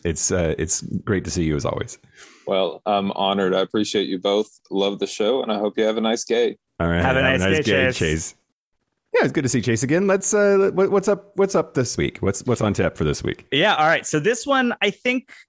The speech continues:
Speaker 3: hopefully, it is not as tricky as it sounds.
Speaker 1: Okay.
Speaker 3: Uh, here we go. So, uh, the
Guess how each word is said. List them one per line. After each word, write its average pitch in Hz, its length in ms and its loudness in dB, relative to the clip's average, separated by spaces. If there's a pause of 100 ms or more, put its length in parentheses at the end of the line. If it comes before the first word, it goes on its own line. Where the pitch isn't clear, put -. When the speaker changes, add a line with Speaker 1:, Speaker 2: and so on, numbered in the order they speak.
(960)
Speaker 3:
hopefully, 277 500 2
it 196 80 2
is 165 160 0
not 156 340 2
as 156 140 -2
tricky - 420 -2
as 123 180 0
it - 140 -4
sounds. - 960 -4
Speaker 1:
Okay. 107 400 0 (360)
Speaker 3:
Uh, 120 320 2
here 170 180 2
we 180 100 2
go. 139 220 2
So, 160 460 2
uh, 135 400 2
the 143 120 -2